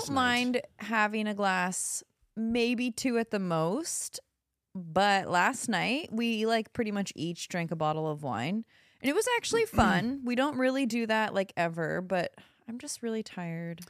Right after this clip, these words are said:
Speaker 2: I had fun. I had a
Speaker 1: I'm
Speaker 2: good
Speaker 1: not
Speaker 2: time.
Speaker 1: hungover.
Speaker 2: <clears throat>
Speaker 1: I'm tired.
Speaker 2: Yeah, I, I'm not hungover either. I'm getting a little concerned with this because I've been drinking, not, like, excessively, but somewhat frequently, and I'm not getting hungover, and that is,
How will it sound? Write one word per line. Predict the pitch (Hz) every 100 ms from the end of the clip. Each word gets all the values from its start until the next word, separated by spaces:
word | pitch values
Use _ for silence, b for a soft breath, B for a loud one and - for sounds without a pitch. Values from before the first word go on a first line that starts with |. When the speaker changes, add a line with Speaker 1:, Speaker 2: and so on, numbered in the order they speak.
| b b b b
Speaker 2:
I | 226
had | 185
fun. | - 131 113
I | 123
had | 151
a |
Speaker 1:
I'm | 233
Speaker 2:
good |
Speaker 1:
not | 330 330
Speaker 2:
time. | 339 262
Speaker 1:
hungover. | 202 226 196 131 -
Speaker 2:
<clears throat> | 240
Speaker 1:
I'm | 214
tired. | 170 127 175 170 139 69 - - _ _ _ _ _ -
Speaker 2:
Yeah, | 190 175
I, | 175 214 165
I'm | 254
not | 311
hungover | 240 233 214 196
either. | 202 170 - 170 196
I'm | 262
getting | 277 339 311
a |
little | 254 226
concerned | 170 165 - 143 175
with | 190 196
this | 208 -
because | 170 - 151 143 -
I've | 135 156 160
been | 170 143
drinking, | - 127 131 151 147 127
not, | 208 233 165
like, | 180 156
excessively, | 147 120 - 120 117 139 127 143 151 156
but | 131 139 -
somewhat | - - 143 135 139 135 131
frequently, | - 147 135 131 151 151 180 226 - _ _ _ _ _ _
and | 160
I'm | 170 165
not | 170 170
getting | 156 156 151
hungover, | 135 135 127 117 110 107
and | 135 143
that | 156 165
is, | 160 147